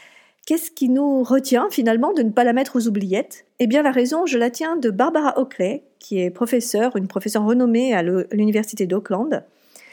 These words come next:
Euh, j'ai suivi sa formation qui s'appelle Learning How to Learn,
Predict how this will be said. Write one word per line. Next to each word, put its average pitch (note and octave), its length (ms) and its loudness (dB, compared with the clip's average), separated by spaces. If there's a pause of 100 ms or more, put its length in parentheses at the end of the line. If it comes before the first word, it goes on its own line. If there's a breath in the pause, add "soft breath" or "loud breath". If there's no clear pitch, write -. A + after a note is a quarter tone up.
(420 loud breath)
Euh, F#3+ 160 2
j'ai A3 140 -2
suivi F4+ 240 2
sa C4 120 0
formation A#3 640 -2
qui F4 140 -12
s'appelle G#3 460 -2
Learning C4+ 500 0
How A3+ 120 -2
to A3+ 180 -4
Learn, G3+ 500 -2